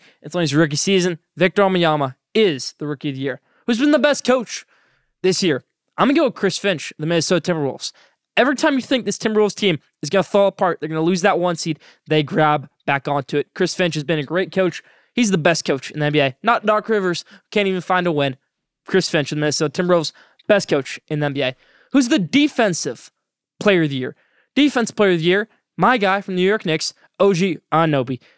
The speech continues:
Now, he doesn't have the stats to prove it, but you watch O G Anunoby from defense, he gives up almost no points a night, is playing great every possession, getting those steals, playing the Tom Thibodeau way of basketball.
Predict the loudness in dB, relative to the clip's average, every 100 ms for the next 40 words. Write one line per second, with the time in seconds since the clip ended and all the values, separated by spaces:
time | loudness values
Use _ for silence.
0 | -2 2 2 2 -2 -4 -2 0 0 -4
1 | -10 _ _ _ 0 2 2 -2 -4 0
2 | 0 2 0 2 0 0 0 -2 -2 -4
3 | -4 -2 -2 -2 -6 -16 -10 -4 0 0
4 | 0 -2 -4 0 2 2 0 -4 -4 -8
5 | _ 0 0 0 -4 -14 -6 0 0 2
6 | 2 2 0 -4 -2 -2 0 -6 -10 _
7 | _ -2 2 2 0 0 0 -2 -8 _
8 | 0 2 0 0 0 2 0 -8 _ -2
9 | 2 2 2 -2 -2 0 2 2 0 -2
10 | 0 0